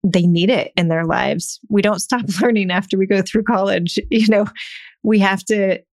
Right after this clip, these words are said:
w-, we deserve the opportunity, I think, to have learning that is gonna meet us where we're at and take us to this, like, place that we wanna be. Everybody deserves that. And so I think business is created because there's a need and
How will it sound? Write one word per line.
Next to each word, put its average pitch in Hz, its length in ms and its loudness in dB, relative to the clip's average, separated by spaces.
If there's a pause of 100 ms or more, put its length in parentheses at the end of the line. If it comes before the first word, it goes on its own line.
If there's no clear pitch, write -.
(400)
w-, 208 300 0
we 214 200 4
deserve 196 400 0
the 185 120 2
opportunity, 170 720 -2
I 160 80 2
think, 165 380 -2 (100)
to 180 140 0
have 160 500 0
learning 170 640 0
that 160 180 2
is 160 460 -2 (840)
gonna 180 200 2
meet 180 180 2
us - 160 -4
where 175 140 2
we're 160 160 0
at 160 240 0
and 160 140 -4
take 165 220 -4
us 170 420 -4
to 180 120 -4
this, 165 300 -2
like, 160 220 -4
place 165 340 -2
that - 100 -4
we 180 100 0
wanna 165 280 0
be. 214 340 0 (800)
Everybody 185 400 0
deserves 165 400 -2
that. - 260 -2 (140)
And 165 500 -2 (240)
so 202 160 -2
I 190 80 0
think 185 180 0
business 180 360 0
is 175 100 -4
created 170 480 0
because 175 640 -2
there's 180 220 0
a 165 40 0
need 170 300 2
and 160 280 0